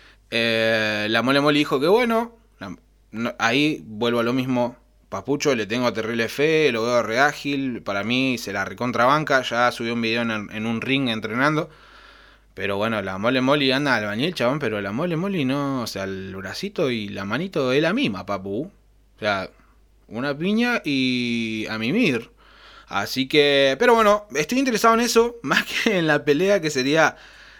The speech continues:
eh, de la noche, la del Chino Maidana contra, eh, Joao Cabrera. Ojalá pase, che, ojalá pase, porque viste que dijimos que, eh, esto es un circo. Bueno, es un circo, si lo...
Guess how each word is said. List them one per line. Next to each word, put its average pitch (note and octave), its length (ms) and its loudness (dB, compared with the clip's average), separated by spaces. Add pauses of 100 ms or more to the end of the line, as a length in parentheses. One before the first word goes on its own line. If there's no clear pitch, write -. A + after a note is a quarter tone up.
eh, G#2+ 280 -4
de A2+ 200 -2
la B2+ 100 2
noche, E3+ 520 0
la G2+ 200 -2
del G2+ 140 -2
Chino C#3 240 0
Maidana C3 440 2
contra, B2 540 2
eh, G#2+ 320 -2
Joao B2+ 200 2
Cabrera. E3+ 460 4 (520)
Ojalá E4 420 0
pase, G3+ 320 0
che, D3+ 280 0
ojalá A3 220 0
pase, G3+ 220 0
porque E3+ 220 -4
viste C4 180 -2
que G#3+ 60 -2
dijimos G#3+ 340 -2
que, E3+ 160 -2
eh, D#3+ 400 0
esto G3+ 160 0
es G3 40 4
un F#3+ 80 0
circo. A#3 300 2
Bueno, B3 260 0
es B3 140 -4
un A#3 120 0
circo, A3 420 0
si D#3 140 -2
lo... G3+ 260 0